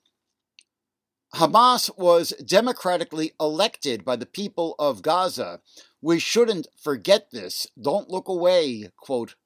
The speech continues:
unquote. Israeli President Isaac Herzog similarly said at a press conference today, quote, "It is an entire nation out there that is responsible.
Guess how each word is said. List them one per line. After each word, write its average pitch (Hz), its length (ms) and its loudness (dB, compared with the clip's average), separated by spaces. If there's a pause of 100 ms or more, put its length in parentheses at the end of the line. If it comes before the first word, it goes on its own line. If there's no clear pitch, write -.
(240)
unquote. 113 960 -6 (920)
Israeli 170 460 0
President 175 640 -2 (1000)
Isaac 165 420 0
Herzog 131 640 -4 (460)
similarly 175 600 0
said 143 320 -2
at 135 140 -2
a - 20 -10
press 143 280 -4
conference 127 440 -6
today, 135 300 -6
quote, 185 480 0 (580)
"It 277 280 -2 (100)
is 233 360 -2 (100)
an 180 240 -4
entire 180 640 0
nation 160 880 -2
out 143 300 -2
there 131 340 -2
that 131 280 -2
is 139 460 -8
responsible. 127 1400 -6